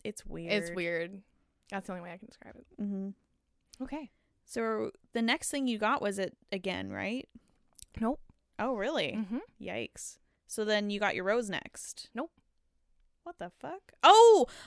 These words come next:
Speaker 1: oh, okay. You got, um, the, uh, Feroshimhar
Speaker 2: Yeah.
Speaker 1: arrow.
Speaker 2: Oh, you even pronounced it right.
Speaker 1: Nice.
Speaker 2: Okay, cool. So,
Speaker 1: And
Speaker 2: yeah.
Speaker 1: that was on your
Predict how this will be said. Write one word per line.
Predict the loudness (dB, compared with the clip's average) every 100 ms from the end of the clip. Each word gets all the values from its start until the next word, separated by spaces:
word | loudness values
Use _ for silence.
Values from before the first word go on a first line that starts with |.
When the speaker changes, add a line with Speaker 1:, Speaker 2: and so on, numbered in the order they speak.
| 2
Speaker 1:
oh, | 8 10 8 4 0 2
okay. | 4 4 4 0 -4
You | 0 2
got, | 4 6 4 2
um, | 2 2 2 -2 -4 -8 -10 _ _ -12 -6
the, | -4 -2 -2 4
uh, | 6 6 4 2 -6 -20 -20 -6
Feroshimhar | 0 4 4 2 -2 2 4 4 4 4
Speaker 2:
Yeah. | 4 6 8
Speaker 1:
arrow. | 10 12 10 10 6
Speaker 2:
Oh, | 6 4
you | 4 2
even | 0
pronounced | -4 -2 -2 -2 -4
it | 0
right. | 0 0 -2 -2
Speaker 1:
Nice. | -2 -2 -2 -2
Speaker 2:
Okay, | 0 2 2
cool. | 4 4 4 2
So, | 4
Speaker 1:
And | 6
Speaker 2:
yeah. | 6
Speaker 1:
that |
was | 4
on | 0 -2
your | -4 -6